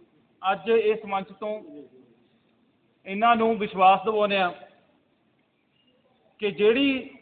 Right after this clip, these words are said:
ਵਧੀਆ ਸੋਚ ਇਹ ਲੈ ਕੇ ਤੁਰੇ ਨੇ, ਅਸੀਂ ਉਹ ਸੋਚ ਨੂੰ ਹੋਰ ਅੱਗੇ ਵਧਾਵਾਂਗੇ। ਅਗਲੀ ਵਾਰੀ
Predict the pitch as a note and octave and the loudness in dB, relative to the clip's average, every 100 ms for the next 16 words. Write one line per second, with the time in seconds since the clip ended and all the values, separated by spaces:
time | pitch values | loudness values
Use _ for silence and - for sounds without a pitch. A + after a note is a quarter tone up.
0 | - D3+ F#3+ C4 A#3+ G#3+ A3 G#3+ G#3+ A3 | -12 -4 -2 2 2 2 0 0 0 2
1 | A#3 A3 A3 G#3 G3+ G#3 F#3 D#3+ - _ | 4 2 0 -2 -2 -2 -2 -6 -12 _
2 | - - - A3+ A3 A3 A3 G#3+ A3 G3 | -6 -6 -4 0 2 2 2 0 0 2
3 | G3 G3+ A3 G#3 A3 G#3 G3 A3+ A3 - | 2 2 0 4 6 8 6 4 0 -8
4 | - - _ _ _ _ _ _ - F#3 | -20 -20 _ _ _ _ _ _ -4 -2
5 | G#3+ A#3 A3 G#3 F#3+ | 0 4 6 6 2